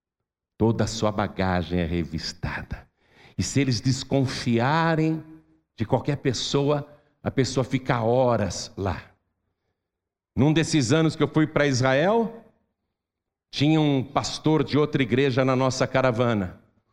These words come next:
E ele estava com uma camiseta escrita em alemão, não sei o que estava escrito em alemão ali, mas com certeza aquilo não agradou o exército de Israel. E mesmo depois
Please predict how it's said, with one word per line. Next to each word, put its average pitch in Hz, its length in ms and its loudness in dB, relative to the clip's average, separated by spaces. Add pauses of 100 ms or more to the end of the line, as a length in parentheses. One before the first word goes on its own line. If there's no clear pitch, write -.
(480)
E 110 80 2
ele 127 100 2
estava 135 260 2
com 131 100 0
uma 127 100 2
camiseta 127 560 0
escrita 127 400 -2
em 123 60 2
alemão, 123 380 2
não 127 120 2
sei 127 180 -2
o 120 40 -4
que - 100 -18
estava 113 280 -2
escrito 120 420 -2
em 110 40 0
alemão 104 440 0
ali, 127 220 0
mas 107 640 -2 (920)
com 117 120 0
certeza 117 540 0
aquilo 120 280 0
não 120 180 2
agradou 117 400 0
o 117 40 2
exército 101 480 0
de 92 100 -2
Israel. 87 500 0 (1080)
E 95 80 0
mesmo 151 360 2
depois 143 640 0